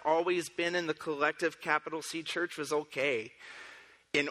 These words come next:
order for me to reconstruct. That is, to take a stand for God's creation, humanity, when they were being treated unjustly. And something had to break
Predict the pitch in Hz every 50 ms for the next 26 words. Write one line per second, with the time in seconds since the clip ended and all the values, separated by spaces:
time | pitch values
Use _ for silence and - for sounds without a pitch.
0 | - 151 151 156 160 160 156 - 160 147 147 143 143 135 131 127 131 127 123 -
1 | 135 127 120 - - - 113 98 82 - - - - - - _ _ _ - -
2 | - - _ - 131 131 139 - - 123 117 110 117 135 156 156 - - - -
3 | - _ _ _ _ _ - 147 135 - - 143 139 - 143 - - - 151 139
4 | 143 139 127 147 135 127 127 120 117 113 - - - - 139 127 120 113 110 -
5 | - - - 104 104 101 - - _ _ _ _ _ _ _ _ _ _ - -
6 | 147 147 147 147 143 127 113 - 80 - - - _ _ _ _ _ _ _ _
7 | - - _ _ _ - 123 120 117 127 135 139 131 123 120 139 139 131 127 120
8 | - - 151 151 147 156 156 151 - - - _ - 135 127 123 117 120 92 95
9 | - - - - - _ _ _ _ _ _ _ _ _ _ _ - - - -
10 | - - - - - - - - - _ _ _ _ _ _ _ _ _ - 160
11 | 165 - - - 214 190 190 190 - 214 202 196 175 175 175 170 170 156 165 156
12 | 131 143 139 143 143 139